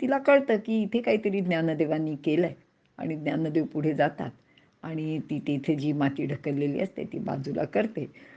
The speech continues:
बघते, हसते आणि पुढे निघून जाते. अ, पाणी घेऊन दोघं जण घरी येतात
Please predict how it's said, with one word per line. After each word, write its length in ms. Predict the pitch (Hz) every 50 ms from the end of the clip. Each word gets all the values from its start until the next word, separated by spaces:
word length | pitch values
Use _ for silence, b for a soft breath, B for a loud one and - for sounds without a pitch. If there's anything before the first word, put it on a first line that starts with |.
| B B B -
बघते, 480 | 214 208 214 220 - - 156 143 135 - _ _ -
हसते 460 | 190 196 202 202 - - 160 156 170 - - _
आणि 160 | - 180 208 240
पुढे 280 | 240 - - 220 247 277
निघून 360 | 381 392 349 233 196 160 143
जाते. 380 | - 131 - - - 131 - _ _ _ b b b b b b b b b b b _ -
अ, 100 | 233 214
पाणी 340 | 220 - 220 226 240 262
घेऊन 260 | 247 226 240 233 220 208
दोघं 200 | 202 180 - 185
जण 260 | 175 180 170 165 165 156 -
घरी 140 | 147 151 160
येतात 320 | 170 196 - - 131 131